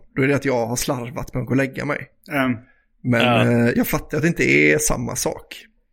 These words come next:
Speaker 1: Alltså, det, vi
Speaker 3: Nej,
Speaker 1: har ju inte samma
Speaker 3: eh,
Speaker 1: problem
Speaker 3: nej, precis.
Speaker 1: med det.
Speaker 3: Alltså, det, det, nej, exakt. Att det är, det är, det är inte av, eh, slapphet, eh,
Speaker 1: Nej.
Speaker 3: de gånger det händer.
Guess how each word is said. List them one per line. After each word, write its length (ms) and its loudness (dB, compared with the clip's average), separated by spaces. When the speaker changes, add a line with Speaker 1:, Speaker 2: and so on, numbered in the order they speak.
Speaker 1:
Alltså, 160 -2
det, 80 4
vi 40 4
Speaker 3:
Nej, 280 8
Speaker 1:
har 80 6
ju 60 4
inte 140 -2
samma 220 4
Speaker 3:
eh, 200 6
Speaker 1:
problem 500 2
Speaker 3:
nej, 260 4
precis. 160 8
Speaker 1:
med 100 2
det. 60 6
Speaker 3:
Alltså, 340 2
det, 600 4
det, 520 2
nej, 260 4
exakt. 520 -6
Att 180 -4
det 120 2
är, 480 4
det 240 4
är, 60 2
det 60 -4
är 80 4
inte 240 -2
av, 440 -2
eh, 720 0
slapphet, 720 -6
eh, 440 -6
Speaker 1:
Nej. 220 -4
Speaker 3:
de 160 -10
gånger 280 -10
det 180 0
händer. 400 -4